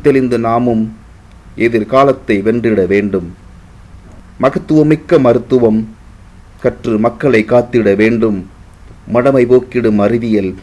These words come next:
படித்து மாட்சிமை பெற்றிட வேண்டும். சதிகளை எதிர்த்திட சட்டம் நாம் விதியென படித்திட வேண்டும். சமூகம் காத்திட அரசியல் முழு சாசனம் கற்றிட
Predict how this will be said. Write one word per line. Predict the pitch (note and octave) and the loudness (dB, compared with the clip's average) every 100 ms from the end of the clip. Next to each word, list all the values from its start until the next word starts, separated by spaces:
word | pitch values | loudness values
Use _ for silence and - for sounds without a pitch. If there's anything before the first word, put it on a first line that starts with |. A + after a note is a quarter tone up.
| - - - - | -20 -20 -12 -4
படித்து | A#2 A2+ - A2 | -2 -2 -2 -2
மாட்சிமை | A2 B2+ - A#2+ G#2+ | 0 -2 -2 -2 0
பெற்றிட | A2 G#2 G#2 G2 | -2 -2 0 0
வேண்டும். | F#2 G2+ G2+ F#2 D#2+ - - - - - - - - | 0 -2 -2 -6 -10 -18 -20 -20 -20 -20 -20 -20 -8
சதிகளை | - D#3 F3 D#3+ D3 B2+ | -2 0 2 2 2 2
எதிர்த்திட | B2+ C#3+ - B2 A2 | 2 0 -2 0 0
சட்டம் | A#2+ A2 - A2 G#2 G#2 - - - - - | -4 -2 0 0 -2 -6 -14 -20 -20 -20 -10
நாம் | G#2 G#2 G2+ | -4 -2 -2
விதியென | A2 C3+ C#3 B2 | -2 0 0 0
படித்திட | A#2+ G#2+ G#2+ G#2+ F#2 F2 | 0 -2 -2 -4 -2 0
வேண்டும். | G2+ G#2+ G#2+ G#2+ E2+ - - - - - - - - | 2 2 0 -2 -6 -14 -20 -20 -20 -20 -20 -20 -18
சமூகம் | - C3 D3 C#3 C3+ A#2+ | -2 2 4 4 2 2
காத்திட | B2+ B2 A#2+ G#2 F#2+ | 0 2 0 2 2
அரசியல் | G2+ A#2 A#2 G#2+ F#2+ G2 F#2+ - - - | 0 -2 0 0 0 -4 -12 -20 -20 -8
முழு | G#2 G#2+ G#2 | -4 -2 0
சாசனம் | C3 C3 - A#2+ G#2+ G#2+ | 2 0 0 0 0 0
கற்றிட | A#2+ - G2+ | -4 -4 -2